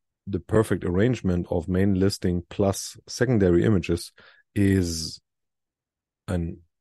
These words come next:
very high number of tests you need to run, because, uh, you need to test all of these with all of these somehow. So, um, <sighs> uh, lots of tests. Still very excited about that. The other thing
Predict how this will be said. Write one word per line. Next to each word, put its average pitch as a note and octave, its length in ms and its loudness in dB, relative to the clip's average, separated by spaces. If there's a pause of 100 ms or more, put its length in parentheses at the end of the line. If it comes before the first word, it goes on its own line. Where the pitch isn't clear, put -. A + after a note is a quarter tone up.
(280)
very F#2+ 600 0
high G#2+ 340 2
number A#2 280 4
of A2+ 260 4
tests - 340 -6
you F2+ 60 0
need E2+ 140 0
to F2 100 0
run, D#2 220 -6
because, - 560 -6
uh, E2 160 -4
you E2+ 260 -4
need F#2 180 -4
to G2 100 -4
test - 300 -4 (540)
all G2 180 2
of G#2 120 4
these G#2+ 280 0
with G#2 320 2 (120)
all A#2+ 140 2
of E2 100 2
these - 380 -4
somehow. D#2 520 -8 (220)
So, F2 360 -4 (760)
um, D#2+ 420 -4 (240)
<sighs> - 240 -20
uh, - 40 -12 (1160)
lots G2 260 4
of G2+ 100 2
tests. - 480 -12 (1800)
Still F3+ 320 8
very G#2 520 8
excited G2+ 1000 6
about E2+ 360 4
that. G#2 200 6
The G2+ 140 6
other E3+ 160 8
thing G2+ 360 4